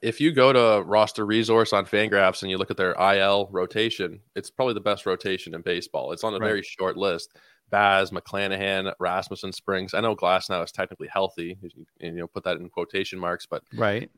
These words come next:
Speaker 1: I heard you and Fred talking the other day about if this is gonna, you know, put us off of Rays pitchers in general.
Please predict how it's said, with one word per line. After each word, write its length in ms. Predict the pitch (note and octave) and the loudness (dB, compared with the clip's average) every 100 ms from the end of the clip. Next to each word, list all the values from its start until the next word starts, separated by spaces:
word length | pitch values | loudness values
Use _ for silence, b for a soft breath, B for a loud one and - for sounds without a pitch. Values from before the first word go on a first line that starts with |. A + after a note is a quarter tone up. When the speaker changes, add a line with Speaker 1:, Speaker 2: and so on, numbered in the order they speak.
| _ - | _ -2
Speaker 1:
I 60 | |
heard 180 | C#3+ F3+ | 0 2
you 80 | D#3 | 2
and 80 | B2+ | 4
Fred 220 | A#2 A2+ | 2 4
talking 320 | G#2+ G2 G2+ | 4 2 0
the 80 | G2 | -2
other 100 | F#2 | -2
day 240 | F#2+ F#2 | 0 0
about 380 | D#2+ F#2+ F2+ F2 | 0 0 -2 -2
if 160 | G2 - | -8 -6
this 140 | G2+ | -8
is 100 | F#2 | -6
gonna, 280 | F#2+ F#2 F2 | -6 -6 -6
you 80 | - | -10
know, 80 | D#2+ | -14
put 220 | - G2+ | -8 -8
us 100 | G2 | -2
off 180 | F#2 F2+ | -2 -2
of 60 | F2+ | -4
Rays 240 | F2+ F2 | -4 -4
pitchers 400 | - G2 G2 E2 | -6 -8 -8 -10
in 80 | E2+ | -10
general. 340 | F2 G2+ F#2 | -10 -6 -6